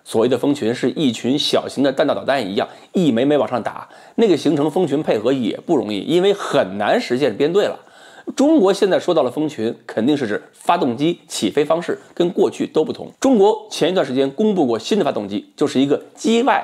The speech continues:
亚音速、机内超燃的这么一个发动机。什么意思呢？就是说它现在不需要外边的助推火箭了，直接靠自身发动机就可以把飞行器从亚音速状态直接实现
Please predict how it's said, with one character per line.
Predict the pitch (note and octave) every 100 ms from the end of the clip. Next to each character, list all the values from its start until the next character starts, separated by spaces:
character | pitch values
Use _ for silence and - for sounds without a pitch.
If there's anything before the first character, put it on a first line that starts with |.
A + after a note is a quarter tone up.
| D#3
亚 | A#2 F2+
音 | A2+ B2
速、 | B2 D2+ _ -
机 | G#3 G#3
内 | C#3
超 | G#2 - D3+
燃 | A#2 A#2+
的 |
这 | -
么 | G2+
一 |
个 | G2
发 |
动 | F#2
机。 | F2 - -
什 | C#3+
么 |
意 | C4
思 | F#3+ B2
呢？ | - - - - -
就 | G3+
是 |
说 | F#3 G#3+ G#3+ -
它 | -
现 | G#3+ A3+
在 | G3 D#3
不 | - A3 B2
需 | - F#3
要 | C#3 G2+
外 | F#3 C3+
边 | A#2
的 |
助 | B2 F3
推 | B2+ F3+
火 | - -
箭 | - D3+
了， | - - - - -
直 | - G3+
接 | A#3+ A3+
靠 | - B2
自 | - E3
身 | E3+
发 | E3
动 | E3 A#2
机 | C#3+ F3 - _ -
就 | A3+
可 | E3+ E3+
以 | F3
把 | A#2+ G#2
飞 | D3+
行 | E3 E3+
器 | F3 - - -
从 | D#3 G3+
亚 | E4 G#3+ B2
音 | A3+ C4+
速 | B3+
状 | G3+ G#2+
态 | G2 - - -
直 | - G3
接 | G#3+ G#3
实 | E3
现 | B2+ A2+